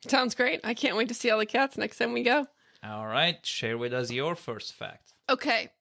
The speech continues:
Speaker 1: so this is one that I think is really interesting and that I try to tell all of my friends, so I'm very excited to be sharing with all of you. So cats actually purr,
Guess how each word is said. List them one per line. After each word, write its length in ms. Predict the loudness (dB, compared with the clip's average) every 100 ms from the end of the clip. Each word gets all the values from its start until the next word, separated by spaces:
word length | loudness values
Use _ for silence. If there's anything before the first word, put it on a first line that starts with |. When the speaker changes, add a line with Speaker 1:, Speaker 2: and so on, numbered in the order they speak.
| _ _
Speaker 1:
so 320 | -10 0 2 4
this 260 | 0 -2
is 160 | -4 -2
one 320 | 2 2 4
that 100 | 2
I 100 | 2
think 200 | 0 -2
is 160 | -2 -2
really 340 | 4 6 6
interesting 540 | 4 2 0 0 2 2
and 80 | 0
that 80 | -2
I 60 |
try 240 | -2 0 2
to 80 | 2
tell 200 | 0 2
all 180 | 4
of 60 | 4
my 140 | 2
friends, 460 | 2 2 0 -2 -4
so 140 | 2 4
I'm 240 | 4 4
very 300 | 4 6 4
excited 440 | 2 2 2 2
to 80 | 0
be 120 | -6
sharing 280 | -2 -2 -2
with 160 | -4 -6
all 160 | -6 -6
of 100 | -6
you. 260 | -8 -8 _
So 440 | -8 0 2 2 0 -8
cats 400 | -6 0 0 0 -2
actually 540 | 2 2 0 -4 -4 -6
purr, 560 | -4 -2 0 0 -2